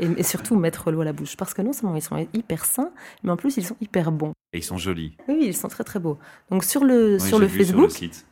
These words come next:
Speaker 2: ouais.
Speaker 1: si vous tapez dans la barre de recherche à Archi Sain, vous allez voir qu'il y a donc les sept me-, la photo des sept medley qui est, euh, exposée. Et donc, là, on fonctionne de quelle manière ?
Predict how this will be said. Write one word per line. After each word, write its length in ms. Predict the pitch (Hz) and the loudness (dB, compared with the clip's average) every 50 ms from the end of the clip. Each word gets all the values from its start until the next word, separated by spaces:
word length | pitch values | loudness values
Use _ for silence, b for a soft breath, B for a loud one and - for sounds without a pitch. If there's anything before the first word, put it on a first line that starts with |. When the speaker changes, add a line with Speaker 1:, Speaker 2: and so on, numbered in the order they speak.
| _ - | _ -14
Speaker 2:
ouais. 140 | 85 80 82 80 - _ - | -12 -12 -12 -14 -18 _ -10
Speaker 1:
si 160 | - - 185 | -8 -6 -6
vous 100 | 165 180 | -4 -4
tapez 440 | - 208 190 190 - - 208 208 202 | -2 -2 -2 -2 0 2 2 4 4
dans 120 | 175 175 | 2 0
la 100 | 170 170 | -2 -2
barre 180 | 160 170 170 170 | -2 -2 -2 -2
de 60 | 165 | -2
recherche 560 | 160 165 170 165 - - 185 175 - - - 160 - - | -4 -4 -4 -6 -6 -6 -6 -6 -6 -8 -8 -8 -8 -6
à 240 | 165 165 - - _ _ _ | -8 -8 -10 -14 _ _ _
Archi 260 | - - - - - | -16 -12 -12 -10 -6
Sain, 340 | 170 - - 214 254 330 403 B B B - | -4 -2 0 0 0 -2 -2 B B B -10
vous 180 | 151 160 165 | -6 -4 -2
allez 160 | 165 156 156 151 | -2 -2 -2 -2
voir 360 | 160 180 202 240 - - - | 0 0 0 -2 -2 -6 -6
qu'il 540 | - 170 170 180 190 196 196 190 170 160 156 | -4 -2 0 0 0 -2 -2 -4 -4 -2 -2
y 80 | 165 | -2
a 80 | 170 175 | -2 -2
donc 220 | 160 165 170 - | -2 -4 -4 -4
les 80 | 170 165 | -4 -4
sept 300 | - - 190 185 - - | -2 -2 -4 -4 -4 -4
me-, 180 | 170 160 156 156 | -2 -2 -2 -4
la 140 | 156 151 160 | -6 -6 -8
photo 200 | 160 - 170 220 | -8 -6 -4 -4
des 80 | 196 180 | -2 -2
sept 220 | 175 - - - | -4 -6 -8 -6
medley 320 | 170 160 156 160 170 180 185 | -6 -6 -4 -4 -4 -4 -6
qui 240 | 185 - - 165 160 | -8 -8 -8 -6 -4
est, 100 | 160 156 | -4 -4
euh, 140 | 156 156 156 - | -6 -6 -8 -10
exposée. 480 | - 156 - - 160 156 160 202 277 - - b b b b b b _ | -10 -12 -10 -8 -6 -2 0 0 -2 -2 -6 b b b b b b _
Et 60 | - 202 | 4 4
donc, 260 | 226 262 285 277 - - - - | 6 6 4 4 0 -6 -4 0
là, 280 | 190 190 208 240 294 - | 2 2 2 2 2 0
on 60 | 220 | 0
fonctionne 360 | - - 196 190 - 226 214 | 0 0 0 0 2 2 2
de 80 | 180 180 | 2 0
quelle 160 | - 190 170 | 0 0 0
manière ? 540 | 165 160 156 151 156 175 214 254 277 - | 0 0 -2 -2 -4 -4 -6 -6 -8 -12